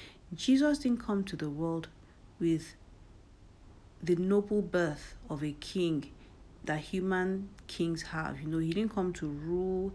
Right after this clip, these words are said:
He didn't come in a king's palace. He didn't come to rule and boss us around as earthly kings do. His own kingship was in form of a servant.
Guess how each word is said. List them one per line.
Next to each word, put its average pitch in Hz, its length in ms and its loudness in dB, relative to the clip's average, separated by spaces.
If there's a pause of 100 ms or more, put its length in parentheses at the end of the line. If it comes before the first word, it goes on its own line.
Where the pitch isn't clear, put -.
He 170 80 -2
didn't 202 240 0
come 185 420 0 (340)
in 156 220 -2
a 156 480 -2
king's 175 380 -2
palace. 175 640 -2 (220)
He 160 120 0
didn't 190 200 2
come 180 160 0
to 151 160 -6
rule 165 260 2
and 151 220 -4
boss 165 260 -4
us 156 160 -4
around 143 540 -4 (360)
as - 220 -4
earthly 180 380 -2
kings 151 400 -6
do. 131 280 -10 (240)
His 214 160 -6
own 262 200 6
kingship 208 720 -2 (600)
was 175 200 -2
in 160 120 2
form 190 360 -2
of 143 120 -6
a 139 60 -4
servant. 139 640 -8